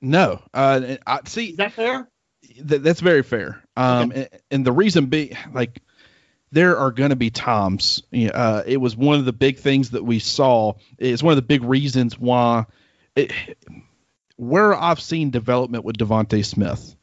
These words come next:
Speaker 1: uh, this is the way that I'll describe it. Last year, when he goes for however many catches he had against Ole Miss for two hundred seventy-four yards and five touchdowns,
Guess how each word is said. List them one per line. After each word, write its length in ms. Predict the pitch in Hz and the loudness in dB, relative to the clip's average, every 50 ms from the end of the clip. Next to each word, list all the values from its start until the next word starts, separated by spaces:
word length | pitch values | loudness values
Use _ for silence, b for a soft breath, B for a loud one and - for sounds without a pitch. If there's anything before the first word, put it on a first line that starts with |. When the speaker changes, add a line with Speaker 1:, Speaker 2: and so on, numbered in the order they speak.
| _ _ _ _ _ _ _ _ _ _ | _ _ _ _ _ _ _ _ _ _
Speaker 1:
uh, 400 | 117 120 120 120 120 113 110 107 - | -2 0 2 2 2 2 0 -2 -6
this 500 | - 101 117 110 131 165 175 165 - - | -12 -16 -10 0 2 2 2 2 0 0
is 200 | 151 135 127 - - | -2 -2 -2 -6 -6
the 120 | 127 127 | -2 0
way 200 | 120 123 123 123 | 2 4 2 2
that 140 | 117 120 113 | 2 2 0
I'll 140 | 110 110 113 | 0 0 0
describe 500 | 104 104 - - - 113 104 98 82 82 | -2 -4 -6 -4 -4 -4 -4 -4 -6 -8
it. 120 | 80 - - - _ _ _ _ _ _ _ _ _ _ _ _ _ _ _ _ _ _ | -10 -10 -12 -20 _ _ _ _ _ _ _ _ _ _ _ _ _ _ _ _ _ _
Last 520 | 107 113 123 139 156 165 - - - - | -4 -2 0 0 0 0 -2 -6 -10 -10
year, 340 | 113 101 92 - 117 113 - _ _ _ _ | -10 -10 -10 -12 -16 -18 -18 _ _ _ _
when 140 | - 113 113 | -4 -2 0
he 140 | 110 143 156 | 0 -2 -2
goes 460 | 151 147 139 139 135 135 135 123 - | 0 2 2 4 6 4 4 2 0
for 460 | - - - 117 113 107 104 104 104 104 | -4 -4 -2 0 0 0 -2 -4 -6 -6
however 300 | 120 117 123 127 131 127 | -2 -2 0 2 4 4
many 180 | 131 127 120 | 4 2 2
catches 440 | 120 - 131 127 120 - 120 113 110 | 0 0 0 0 0 0 -2 -2 0
he 140 | 123 117 117 | 0 0 0
had 180 | 117 113 110 | 0 0 0
against 280 | 113 117 113 113 - - | 0 0 -2 -2 0 2
Ole 140 | 120 113 107 | 2 2 4
Miss 300 | 110 113 113 113 110 - | 2 0 0 0 -2 -4
for 140 | - 104 - | -6 -10 -10
two 180 | - - 135 | -4 0 0
hundred 280 | 135 131 127 120 117 110 | 2 2 2 0 -2 -2
seventy-four 540 | - 131 127 123 123 117 113 123 120 120 117 | 0 2 2 2 2 0 2 2 2 2 2
yards 340 | 113 113 110 113 113 104 104 | 4 4 4 4 2 0 -2
and 100 | 107 - | -8 -4
five 320 | - 120 113 110 107 - | -4 -4 -2 -2 -6 -4
touchdowns, 680 | - 117 110 104 - - 98 - - - - - - | -2 -2 -2 -2 -4 -8 -8 -8 -8 -10 -12 -14 -14